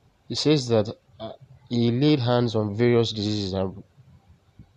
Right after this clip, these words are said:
all of them were healed. The healing is the children's bread in the New Testament,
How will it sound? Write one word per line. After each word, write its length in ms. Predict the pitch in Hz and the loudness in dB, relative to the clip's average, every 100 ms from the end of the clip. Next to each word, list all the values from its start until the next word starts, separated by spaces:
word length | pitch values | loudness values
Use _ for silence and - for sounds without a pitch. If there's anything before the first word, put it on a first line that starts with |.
| _ _ _ _ _ - - - | _ _ _ _ _ -20 -20 -6
all 120 | 135 120 | 0 0
of 100 | 101 | 2
them 320 | 104 95 104 | 0 -2 -10
were 180 | 107 101 | -4 -4
healed. 320 | 92 101 - - _ _ _ _ _ _ _ _ _ - _ - - - _ _ | -2 -4 -4 -14 _ _ _ _ _ _ _ _ _ -20 _ -20 -20 -20 _ _
The 180 | 123 127 - | -6 -6 0
healing 360 | 160 190 190 175 | 2 6 6 4
is 80 | 113 | 2
the 80 | |
children's 420 | 107 127 127 123 110 | -2 0 0 0 -2
bread 300 | 110 107 101 | 0 0 0
in 180 | 104 | -4
the 100 | 104 | -4
New 180 | 104 113 | 0 -2
Testament, 680 | - 104 - 101 95 - | -2 -6 -4 -6 -8 -8